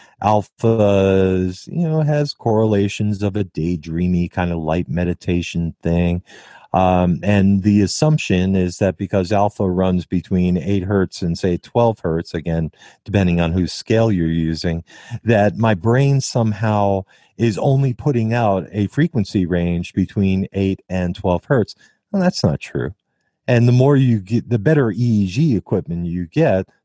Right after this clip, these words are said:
the more you realize that. That's why we were able to make some improvements in the lab during my time, 'cause we walked into a, or we had at our disposal a twenty-four channel E E G.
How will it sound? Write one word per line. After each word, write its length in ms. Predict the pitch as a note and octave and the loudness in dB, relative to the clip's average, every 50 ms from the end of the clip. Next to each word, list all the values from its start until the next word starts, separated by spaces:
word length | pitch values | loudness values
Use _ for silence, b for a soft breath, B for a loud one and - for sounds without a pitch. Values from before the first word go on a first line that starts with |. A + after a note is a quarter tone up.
| _ | _
the 60 | - G2 | -2 0
more 160 | F#2 F2+ F2 | 0 0 0
you 140 | F2 G2 G#2+ | 0 0 0
realize 560 | B2 D3 D3+ C#3 G#2+ F#2+ E2+ D#2 D2+ C#2 - | 0 2 2 2 2 0 0 0 -2 -4 -6
that. 220 | - D2 D2 - | -8 -8 -6 -4
That's 260 | - F#2 F2 - - | -2 -2 -2 -2 -2
why 160 | - F#2 F2 F2 | -2 -2 -2 0
we 140 | E2 F2 E2+ | -2 -2 -4
were 140 | D#2+ E2 F2 | -2 -2 -2
able 220 | E2+ D#2+ D#2 E2 | -4 -4 -6 -8
to 120 | - - E2+ | -10 -8 -8
make 180 | E2+ D#2+ D#2+ | -6 -6 -8
some 240 | - - F#2+ E2+ E2 | -6 -6 -4 -2 -2
improvements 760 | D#2+ D#2 - - - G2+ F#2+ E2+ F2 E2 D#2 D#2+ - - - | -2 -4 -4 -2 0 0 0 0 0 -2 -2 -4 -6 -8 -8
in 60 | D#2+ | -6
the 100 | D#2 D#2 | -4 -4
lab 360 | D2+ D#2+ D#2+ D#2 D#2+ E2 - - b b b b b b b _ | -2 -2 0 0 0 0 -2 -6 b b b b b b b _
during 240 | - G2+ F2+ E2 E2 | -2 0 2 2 2
my 220 | F2 G2+ A2 A2+ | 2 2 2 0
time, 340 | A2 - - F2 E2 D#2+ F2 | 0 -2 -2 -2 -2 -2 -2
'cause 240 | - - E2 - - | -2 -4 -4 -2 -4
we 60 | F#2 | -4
walked 360 | D#2 D#2+ F2 F2 F2 - - | -2 0 0 0 -2 -2 -4
into 380 | - E2 D#2+ - - F2 D#2+ D#2 | -4 -4 -4 -4 -4 -4 -2 -2
a, 160 | D2+ D2+ D#2 B B B B B | -2 -2 -4 B B B B B
or 100 | G2 F#2 | -2 0
we 120 | D#2+ D#2 | 0 0
had 200 | D#2 G2+ F#2+ D#2+ | 2 2 2 2
at 120 | E2+ E2+ E2 | 2 2 2
our 180 | D#2+ D#2+ D#2 | 2 2 0
disposal 640 | D2+ C#2 E2 D#2 - - F#2 E2+ D#2 - - D#2 D2 | 0 -4 -8 -10 -6 -2 -2 -2 -2 0 -2 -2 -2
a 60 | C#2+ | -2
twenty-four 500 | - - E2 D#2 D2+ - - A#2 C3 C3 | -2 -4 -2 -2 -2 -2 0 2 2 0
channel 420 | - - - F#2+ E2 D#2 D2+ D2 | 0 -2 -2 -2 -2 -2 -2 -4
E 60 | D2 C#2+ | -4 -4
E 200 | C#2+ C#2 C#2 B1+ | -4 -4 -6 -8
G. 280 | - - D2+ C#2+ - | -6 -6 -6 -6 -8